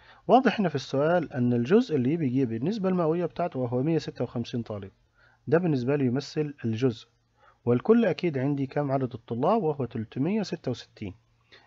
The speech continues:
إذا الكل الطلاب عندي تلتمية ستة وستين والجزء الذين لم يشتروا مية ستة وخمسين. إذا نقوم بالتعويض عن الجزء بمية ستة وخمسين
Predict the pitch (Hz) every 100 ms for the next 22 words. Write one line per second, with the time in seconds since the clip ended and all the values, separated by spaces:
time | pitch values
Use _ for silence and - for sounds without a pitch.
0 | _ 160 190 185 147 135 202 214 156 -
1 | 131 160 139 139 143 123 120 113 135 190
2 | 190 196 156 131 127 - 135 120 117 123
3 | 160 233 - 127 123 120 139 131 220 220
4 | - 190 226 247 - - - _ - 175
5 | 185 - - 127 - 110 - - _ _
6 | _ _ - - 127 131 135 139 226 202
7 | - 135 127 113 120 120 131 139 113 104
8 | 110 113 127 - 160 165 - 196